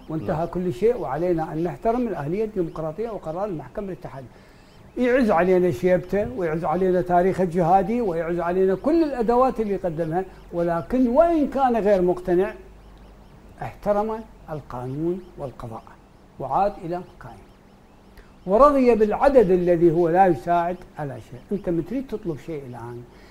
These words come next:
Speaker 1: يجب أن تطلب شيئا مقبولا. يعني أنت ترفع عريضة إلى مديرك، ترفع تقول له: "ارفع راتبي"، قلت: "لازم تعرف هاي الدائرة مالتك قابلة،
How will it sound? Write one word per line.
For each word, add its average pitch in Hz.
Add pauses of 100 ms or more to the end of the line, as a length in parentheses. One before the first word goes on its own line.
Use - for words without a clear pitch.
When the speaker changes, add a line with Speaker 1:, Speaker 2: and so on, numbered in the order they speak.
(120)
Speaker 1:
يجب 220
أن 170
تطلب 202 (120)
شيئا 240
مقبولا. 180 (1080)
يعني 185
أنت 185
ترفع 170 (180)
عريضة 190
إلى 190
مديرك، 165 (760)
ترفع 214
تقول 185
له: 190
"ارفع 180
راتبي"، 220
قلت: 160
"لازم 190
تعرف 220
هاي 196 (380)
الدائرة 208
مالتك 202 (120)
قابلة، 254